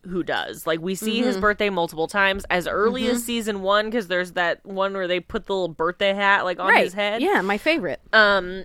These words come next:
Speaker 1: and so because of that, for a very long time, fans believed that Spencer's birthday was October twelfth.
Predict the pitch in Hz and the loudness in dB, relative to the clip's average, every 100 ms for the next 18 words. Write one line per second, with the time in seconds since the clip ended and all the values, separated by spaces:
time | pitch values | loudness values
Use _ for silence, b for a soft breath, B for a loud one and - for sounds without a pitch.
0 | - 220 208 240 202 214 185 - 285 403 | -6 -6 -2 -2 0 -2 -8 -6 2 2
1 | 403 349 233 330 466 151 156 - - - | 2 -2 0 0 2 2 0 -2 -6 -16
2 | b b b - 240 220 202 240 294 339 | b b b -6 0 0 2 2 2 0
3 | 285 254 233 190 170 170 175 - 190 190 | -2 -4 -6 -4 -4 -4 -8 -4 -2 -2
4 | 214 233 202 240 170 143 139 156 - 170 | -6 -8 -4 -4 -4 -8 -10 -12 -14 -8
5 | 170 - - - - 170 165 170 220 233 | -8 -6 -12 -12 -6 -4 -4 -6 -8 -10
6 | 220 - 175 160 165 175 175 180 165 - | -10 -4 -2 -2 -4 -4 -4 -6 -8 -8
7 | 151 143 165 - - - 359 139 208 339 | -10 -8 -8 -10 -14 0 2 4 0 -2
8 | - - | -10 -20